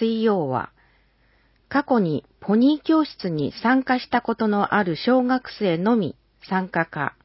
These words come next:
会場、海老名運動公園、ポニー広場。対象、市内在住の小学生。定員、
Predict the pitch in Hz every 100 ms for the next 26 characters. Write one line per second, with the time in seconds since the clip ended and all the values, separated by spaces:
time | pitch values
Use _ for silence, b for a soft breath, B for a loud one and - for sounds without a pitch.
0 | _ _ _ _ _ _ _ _ _ _
1 | _ - - 262 247 233 220 202 - _
2 | _ _ _ _ _ - 277 285 208 156
3 | 190 226 214 208 - - 208 165 127 98
4 | - _ _ _ - 190 220 262 247 233
5 | 170 117 - _ _ _ _ _ _ _
6 | _ _ _ _ _ - 254 262 - 226
7 | 208 208 _ _ _ _ _ _ - 311
8 | 320 202 160 196 185 185 185 185 170 160
9 | 156 - 214 202 196 - - - 85 -
10 | _ _ _ _ _ _ _ _ _ _
11 | _ _ - 262 262 247 233 226 220